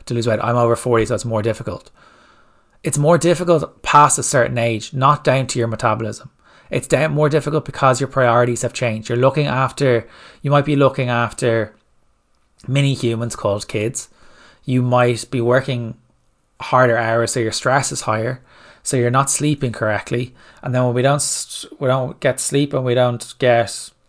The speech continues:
our stress managed, food comes in as a coping mechanism or alcohol comes in a m-, mechanism. So if we're eating more, we're drinking more,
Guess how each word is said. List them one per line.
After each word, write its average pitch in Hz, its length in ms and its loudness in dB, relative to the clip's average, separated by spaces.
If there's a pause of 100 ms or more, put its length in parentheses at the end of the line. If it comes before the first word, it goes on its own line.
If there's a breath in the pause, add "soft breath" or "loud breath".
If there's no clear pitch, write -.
(460)
our 120 120 -2
stress 139 360 0
managed, 110 460 -4 (340 soft breath)
food 143 400 4
comes 120 200 -2
in 120 120 0
as 113 80 -2
a 117 40 -6
coping 120 280 0
mechanism 113 480 -4
or 110 140 -2
alcohol 123 380 0
comes 110 220 -4
in 110 60 -2
a 104 100 -4 (240)
m-, 131 100 -4
mechanism. 110 580 -4 (240 loud breath)
So 123 260 2
if 120 100 -2
we're - 100 -4
eating 156 300 0
more, 117 320 2
we're 113 60 -6
drinking 135 420 -4
more, 107 340 -4